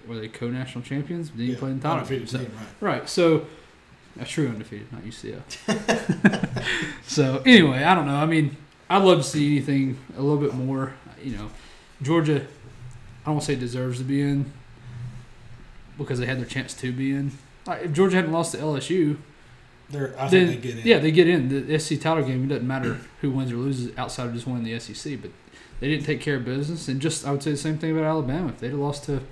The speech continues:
Speaker 1: anybody, you know,
Speaker 2: Right.
Speaker 1: L S U as well, they don't deserve to get in
Speaker 2: Yeah,
Speaker 1: if they
Speaker 2: they don't,
Speaker 1: lost
Speaker 2: they don't
Speaker 1: two
Speaker 2: get in.
Speaker 1: games.
Speaker 2: Right.
Speaker 1: Like, even though they're probably the best team in the country.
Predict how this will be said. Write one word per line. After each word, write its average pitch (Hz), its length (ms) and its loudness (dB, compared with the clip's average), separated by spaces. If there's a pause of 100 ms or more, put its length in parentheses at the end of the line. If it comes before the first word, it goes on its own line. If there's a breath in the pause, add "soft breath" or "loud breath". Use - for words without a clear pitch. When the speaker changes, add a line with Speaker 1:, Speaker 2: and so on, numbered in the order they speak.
(420 loud breath)
Speaker 1:
anybody, 127 520 -4 (380)
you 135 140 -2
know, 107 140 -6
Speaker 2:
Right. 156 120 -8 (680)
Speaker 1:
L 120 160 -4
S 127 160 -6
U 139 200 -2 (120)
as 123 120 -6
well, 151 360 -4 (640 loud breath)
they 143 60 -4
don't 160 120 -2
deserve 120 400 -4
to 113 60 -10
get 110 180 -8
in 113 80 -4
Speaker 2:
Yeah, 151 60 -4
Speaker 1:
if - 60 -8
they - 60 -10
Speaker 2:
they 120 60 -2
don't, 110 100 -4
Speaker 1:
lost 113 160 -8
Speaker 2:
they 131 60 -4
don't 123 100 -4
Speaker 1:
two 135 40 -4
Speaker 2:
get 120 80 -2
in. - 60 -4
Speaker 1:
games. - 300 -14
Speaker 2:
Right. - 100 -14
Speaker 1:
Like, 120 100 -8
even 139 200 -2
though 156 120 2
they're 160 120 2
probably 165 260 0
the 113 60 -4
best 139 200 -4
team 151 100 0
in 156 40 0
the 160 60 0
country. 190 360 -2